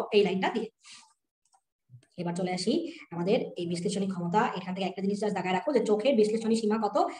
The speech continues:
one by sixty degree কম। চোখের বিশ্লেষণী ক্ষমতা হচ্ছে one by sixty degree, এক মিনিট বা one by sixty degree।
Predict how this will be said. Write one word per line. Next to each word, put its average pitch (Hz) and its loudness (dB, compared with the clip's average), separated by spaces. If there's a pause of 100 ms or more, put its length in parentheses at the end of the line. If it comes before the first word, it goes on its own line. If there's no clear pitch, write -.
(240)
one 202 4
by 240 6 (100)
sixty 208 -4
degree 233 -2
কম। 170 -2 (160)
চোখের 202 0
বিশ্লেষণী 214 0
ক্ষমতা 202 -2
হচ্ছে 269 0
one 190 2
by 277 6
sixty 226 -2
degree, 170 -4 (100)
এক 196 -8
মিনিট 254 2 (340)
বা 185 4 (240)
one 190 2
by 339 8 (100)
sixty 247 6 (120)
degree। 175 2